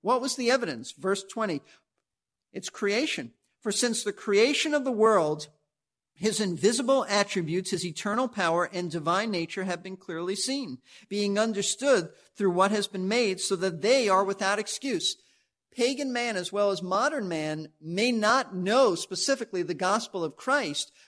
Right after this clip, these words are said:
but they know about God's power through nature. They know about orderliness through nature. They know about creation to some degree through nature.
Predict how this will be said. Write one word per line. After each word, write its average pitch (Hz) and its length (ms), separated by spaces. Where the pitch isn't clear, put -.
but 214 320
they 202 140
know 226 260
about 185 560
God's 190 340
power 214 500
through 180 260
nature. 214 520
They 185 100
know 226 180
about 190 360
orderliness 196 840
through 185 160
nature. 214 540
They 185 160
know 226 300
about 190 340
creation 190 840
to 175 100
some 285 340
degree 170 400
through 170 260
nature. 208 560